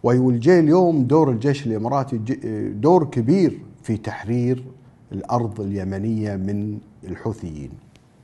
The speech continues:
لكن بنفس الوقت في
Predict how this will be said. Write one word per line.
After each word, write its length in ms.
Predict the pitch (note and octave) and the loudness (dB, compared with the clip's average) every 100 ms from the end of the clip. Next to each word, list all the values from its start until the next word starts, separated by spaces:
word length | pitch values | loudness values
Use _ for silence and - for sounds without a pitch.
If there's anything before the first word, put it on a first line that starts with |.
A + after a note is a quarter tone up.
| _ _ _ _ - - - - - | _ _ _ _ -20 -20 -20 -16 -14
لكن 220 | - G2+ | -10 -8
بنفس 320 | F2+ A#2+ - | -8 -8 -10
الوقت 320 | D2 G2+ A2 - - _ _ _ _ _ | -10 -10 -12 -20 -20 _ _ _ _ _
في 520 | _ - - D3 B2+ | _ -20 -8 -6 -6